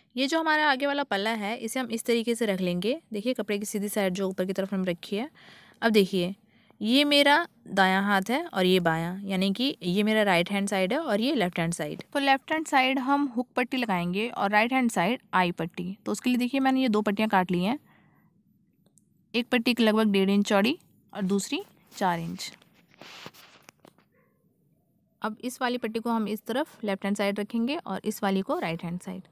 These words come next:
और हाँ, ये जो लेफ्ट हैंड साइड वाली पट्टी है यानी कि आई पट्टी, इसे, अ, वैसे तो उल्टी तरफ से रख के सिला जाता है और सीधी तरफ पलटा जाता है, लेकिन मैं इसे सीधी तरफ से ही सिलूँगी और फिर उल्टी तरफ पलटूँगी। आप जैसा चाहें वैसा कर सकते हैं।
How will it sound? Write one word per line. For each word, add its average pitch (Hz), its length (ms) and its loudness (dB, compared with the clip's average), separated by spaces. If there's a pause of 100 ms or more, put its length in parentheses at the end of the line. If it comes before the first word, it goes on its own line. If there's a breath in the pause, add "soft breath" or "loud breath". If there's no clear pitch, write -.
(360)
और 247 80 -4
हाँ, 240 340 -6
ये 226 160 -10
जो 277 100 -10
लेफ्ट 247 300 -8
हैंड 277 160 -8
साइड 269 220 -4
वाली 277 160 -6
पट्टी 202 360 -6
है 233 220 -4
यानी 220 200 -6
कि 233 120 -6
आई 202 200 -2
पट्टी, 208 520 -6
इसे, 302 400 -4
अ, 196 280 -2
वैसे 214 300 -2
तो 311 160 -4
उल्टी 247 420 -4
तरफ 262 280 -2
से 269 180 -2
रख 233 160 -4
के 247 120 -6
सिला 226 220 0
जाता 220 280 0
है 254 60 2
और 294 100 -2
सीधी 247 420 -6
तरफ 220 260 0
पलटा 175 260 0
जाता 170 260 -2
है, 185 60 -6
लेकिन 226 300 -4
मैं 240 280 0
इसे 240 340 -4 (560 loud breath)
सीधी 285 260 -2
तरफ 240 260 -2
से 254 180 0
ही 254 60 -2
सिलूँगी 196 460 -4
और 202 200 -4
फिर 311 180 -4
उल्टी 190 280 -4
तरफ 190 240 -6
पलटूँगी। 170 500 -8 (180)
आप 208 160 0
जैसा 214 280 -4
चाहें 220 220 -4
वैसा 220 220 -6
कर 175 160 -8
सकते 165 380 -14
हैं। 175 160 -14